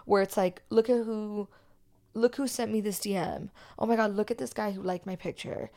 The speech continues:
And look at this guy that texted me this. And this other guy just texted me this." And sometimes it's too much to where, like, I just can't answer her,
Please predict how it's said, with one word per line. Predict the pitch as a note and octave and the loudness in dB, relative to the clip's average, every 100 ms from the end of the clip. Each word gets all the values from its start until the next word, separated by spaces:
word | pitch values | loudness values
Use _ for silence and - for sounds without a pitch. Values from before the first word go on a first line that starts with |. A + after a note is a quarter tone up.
| - - - | -20 -16 -4
And | G#3 G3+ | 0 2
look | G#3+ A#3+ | 2 2
at | |
this | C4+ A#3+ | -2 0
guy | A3 G#3 | 0 0
that | G3 | -2
texted | - F#3 - | -4 -6 -4
me | F3+ E3+ | -4 -2
this. | - G3 - - - - | -2 -4 -8 -14 -20 -8
And | - G#3 | 0 2
this | A3 | 2
other | C4+ C4 | 2 2
guy | A#3 A#3 | 2 0
just | G#3 | -4
texted | - F#3+ G3+ | -10 -10 -8
me | F#3 | -6
this." | F3 - | -4 -2
And | G3+ | -4
sometimes | G3+ - A3+ D4+ D#4 | 0 0 2 0 -2
it's | - - | -4 -2
too | - | -2
much | G#3 F3 G#3 - | -2 0 -2 -4
to | - | -6
where, | G3+ G3 | -2 0
like, | F#3+ F#3 | 0 2
I | F#3+ | 0
just | F3+ F#3+ | 0 -4
can't | - D#3+ | -8 -8
answer | - - - | -8 -8 -8
her, | - G#3+ | -8 -10